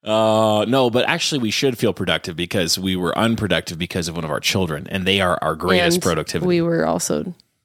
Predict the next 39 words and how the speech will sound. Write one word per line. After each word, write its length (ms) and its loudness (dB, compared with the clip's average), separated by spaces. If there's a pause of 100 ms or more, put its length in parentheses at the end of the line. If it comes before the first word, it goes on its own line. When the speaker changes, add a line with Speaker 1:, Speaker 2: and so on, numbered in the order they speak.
(640)
Speaker 2:
you 100 0
know, 220 -2 (100)
dealing 240 0
with 240 0
extended 680 -2
grandma 400 2
things 120 -12
Speaker 1:
Yeah, 400 2
grandma 320 -4
things. 220 -4
Speaker 2:
in 120 2
my 120 2
Speaker 1:
Uh, 40 0
Speaker 2:
side 180 0
of 60 -2
the 80 -2
family. 380 0
So 320 -2 (140)
Speaker 1:
yes, 560 -4
Speaker 2:
yeah, 180 2
Speaker 1:
yes. 140 2
Speaker 2:
so 120 4
those 460 0 (140)
are 160 4
productive 500 -2
things. 540 -6 (520)
Speaker 1:
Yeah, 280 -2
why 180 0
don't 140 0
we 100 2
start 560 0 (220)
by 240 2
actually 440 0
just 220 -2
listing 500 -2
the 80 -6
things 360 -8
we 100 -8
do? 240 -10